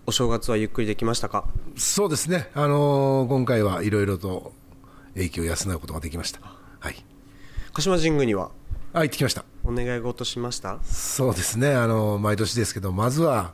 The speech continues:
Speaker 2: 今年の、まあ、選手たちの活躍、う、安全から、あー、まあ、家内安全から、あー、いろいろお願いしてまいりました。
Speaker 1: さて、二千十九年シーズンが始まったわけなんですけども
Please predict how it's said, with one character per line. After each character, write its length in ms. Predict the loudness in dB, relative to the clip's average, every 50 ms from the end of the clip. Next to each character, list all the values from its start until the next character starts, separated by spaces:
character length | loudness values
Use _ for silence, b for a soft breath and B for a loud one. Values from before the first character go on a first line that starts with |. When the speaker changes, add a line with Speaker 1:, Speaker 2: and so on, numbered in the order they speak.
| -10
Speaker 2:
今 80 | -8 -6
年 220 | -4 -4 -4 -2
の、 260 | -2 -2 -2 -4 -6 B B B B B B B B B B
ま 200 | -6 -4 -4 -4
あ、 20 | -2
選 220 | -2 -2 -2 -2
手 80 | -2 -2
た 60 | -4
ち 120 | -6 -6
の 80 | -6 -6
活 240 | -8 -8 -6 -4 -6
躍、 360 | -6 -6 -6 -8 -10 -10 -12 -16 -14 -12
う、 260 | -10 -10 -8 -8 -6
安 200 | -4 -2 -2 0
全 240 | 0 -2 -2 -4 -8 -8 -4
か 100 | -2 0
ら、 280 | 0 0 0 -2 -6 -10 -10
あ 400 | -6 -4 -2 -2 -4 -6 -10 -10 -8
ー、 60 | -6
ま 300 | -6 -6 -6 -10 -12 -16 B B B B B B B B -6
あ、 60 | -4
家 60 | -4
内 160 | -2 -2 -4
安 120 | -4 -4 -4
全 160 | -6 -6 -6
か 120 | -6 -8 -10
ら、 200 | -10 -12 -14 -16 -12 -10
あ 40 | -8 -8 -6
ー、 60 | -6
い 20 | -6
ろ 140 | -4 -6 -6
い 20 |
ろ 160 | -8 -10 -8 -6
お 60 | -6
願 180 | -4 -4 -4
い 60 | -6 -6
し 60 | -8
て 120 | -8 -10
ま 100 | -10 -12
い 20 | -10
り 60 | -8
ま 40 | -8
し 80 | -8
た。 140 | -10 -10 -16 -20 -20 -20 -20 -20 -20 -20 -20 -20 -20 -20 -20 B B B B B B B B B B B B B
Speaker 1:
さ 100 | -4 -2
て、 120 | 0 2
二 120 | 2 2 2
千 260 | 2 2 2 2 2
十 200 | 2 2 0 0
九 160 | 0 0 2
年 160 | 2 2 2
シ 140 | 2 2 0
ー 40 | 0
ズ 120 | 0 -2
ン 80 | -2 -2
が 100 | -2 -2
始 180 | -2 -4 -4
ま 120 | -4 -4 -4
っ 20 |
た 80 | -2 -2
わ 80 | -2
け 120 | -2 -2 -2
な 100 | -2 -4
ん 60 | -6
で 60 | -6
す 120 | -8 -6 -8
け 80 | -8
ど 100 | -8 -6
も 280 | -4 -2 -2 -2 -2